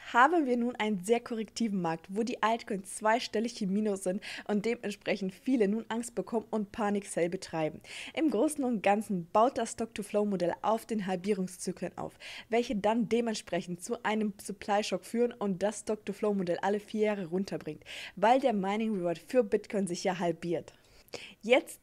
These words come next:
ist es so, dass die Einführung neuer Technologien, wie Bitcoin ja eine von ist, einer sogenannten S-Kurve folgen, einer logistischen Funktion,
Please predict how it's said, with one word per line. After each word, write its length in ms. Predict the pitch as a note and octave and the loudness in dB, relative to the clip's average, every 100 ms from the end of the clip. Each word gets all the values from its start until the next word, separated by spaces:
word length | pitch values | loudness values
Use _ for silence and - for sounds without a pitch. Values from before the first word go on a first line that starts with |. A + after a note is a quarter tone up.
| - | -2
ist 200 | G#3+ - | 0 0
es 160 | G#3 F#3 | -4 -4
so, 180 | F3 E3+ | -4 -2
dass 240 | - B3+ - | 0 0 0
die 180 | B3+ - | -6 -2
Einführung 600 | G3 G#3 - G3 F3 F#3+ | -2 -2 -4 -4 -2 0
neuer 280 | A#3+ D4 | 0 0
Technologien, 680 | D4 B3+ A#3+ A3 F#3 F3+ E3 | -2 -6 -4 -2 -2 -4 -6
wie 100 | A3+ | -6
Bitcoin 400 | C4+ A#3+ - A#3+ | -4 -4 -4 -4
ja 80 | G3+ - | -2 -2
eine 240 | G#3 G3+ | -2 -2
von 240 | G3 F#3+ F#3+ | -2 -6 -2
ist, 240 | A3+ A3+ - - - | -2 -4 -10 -14 -8
einer 240 | G3+ A3 G3 | -2 0 0
sogenannten 560 | A3 A#3+ G#3+ G#3 G#3 - | 0 0 0 0 -4 -4
S-Kurve 540 | - G3 - G3 E3 E3 | -4 -4 -4 -2 -2 -2
folgen, 500 | - D#3+ D#3 D3+ C3+ - - | -4 -4 -2 -4 -12 -14 -8
einer 240 | - A3 A3+ | -2 2 4
logistischen 640 | A3 G#3+ C4 - C4 G#3 | 2 0 -4 -4 -6 -6
Funktion, 640 | - G3+ F#3+ - E3 C#3+ | -4 -4 -4 -4 -4 -6